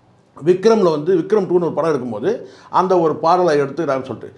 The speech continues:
இப்போ நான் கேட்குறேன், அதையே, அதை எடுக்காமையே கூட நீங்க விக்ரம் டூன்றதுனாலே நீங்க அதை எடுத்ததா வந்து, அஹ், கமலுக்காக கொடுத்ததா கூட இருக்கலாம்னு வச்சுக்கிறேன். அது என்ன கொடுத்தாருன்னு நான் அப்புறம் சொல்றேன்.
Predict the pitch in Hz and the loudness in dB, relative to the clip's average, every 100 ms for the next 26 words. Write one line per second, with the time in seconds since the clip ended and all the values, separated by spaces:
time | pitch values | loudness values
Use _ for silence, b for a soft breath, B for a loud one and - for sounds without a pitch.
0 | b b 180 196 180 220 220 190 160 170 | b b 0 2 2 2 2 0 2 2
1 | 165 202 202 - 160 156 190 202 226 214 | 4 4 2 -2 -2 0 0 2 2 4
2 | 208 180 143 117 135 190 151 - 233 240 | 2 0 -4 -4 -4 -6 -8 0 0 2
3 | 233 262 277 254 247 240 254 254 240 208 | 0 2 4 4 2 2 2 2 2 0
4 | 196 220 226 214 190 180 233 208 - B | 0 2 2 2 -2 -2 2 2 0 B
5 | B - 180 180 185 220 208 208 196 196 | B -4 -2 0 0 2 2 0 0 -2
6 | 196 214 208 233 196 202 170 160 160 165 | 0 0 2 2 0 -2 -2 0 0 -2
7 | 208 185 185 185 180 151 156 - 156 127 | -2 -4 -2 -2 -2 -4 -6 -6 -6 -6